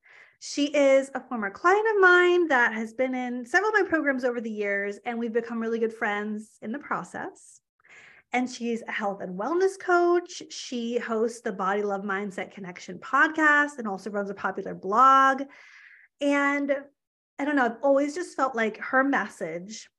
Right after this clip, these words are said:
which is so much more than health and wellness, right? It's, like, deeper than that. Her message and the way she shares it, it just feels so good to my soul. And it feels like,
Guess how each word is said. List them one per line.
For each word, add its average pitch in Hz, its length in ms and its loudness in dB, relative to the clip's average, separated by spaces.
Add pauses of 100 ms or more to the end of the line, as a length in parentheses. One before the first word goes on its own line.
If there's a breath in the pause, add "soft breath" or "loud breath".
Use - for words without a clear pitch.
which 240 180 -6
is 226 240 -4
so 269 220 0
much 403 220 0
more 330 180 4
than 247 140 -2
health 214 240 -4
and 202 120 -8
wellness, - 580 -16 (100)
right? 208 140 -4
It's, 214 140 -8
like, 226 300 -8
deeper 226 320 -6
than 175 160 -8
that. 160 320 -8 (1800 soft breath)
Her 370 200 0
message 427 340 0
and 359 100 0
the 330 60 0
way 277 180 2
she 277 200 -6
shares 247 380 2
it, 262 220 4
it 277 160 -2
just 277 220 -8
feels 247 480 0 (220)
so 254 480 2
good 226 480 0 (140)
to 233 280 -6
my 220 160 -2
soul. 214 540 -2
And 254 160 -2
it 220 80 -14
feels 226 360 -2
like, 214 520 -2